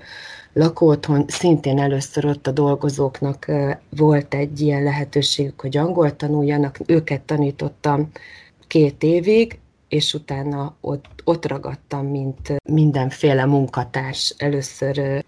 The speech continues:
irodai munkát végeztem, pályázatírás, stb.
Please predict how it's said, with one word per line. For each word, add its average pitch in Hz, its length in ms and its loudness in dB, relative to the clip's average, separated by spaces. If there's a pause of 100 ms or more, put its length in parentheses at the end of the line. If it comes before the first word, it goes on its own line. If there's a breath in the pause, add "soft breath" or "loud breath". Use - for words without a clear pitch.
(100)
irodai 175 420 6
munkát 147 460 0
végeztem, 143 680 -4
pályázatírás, 139 1200 -2
stb. 170 840 0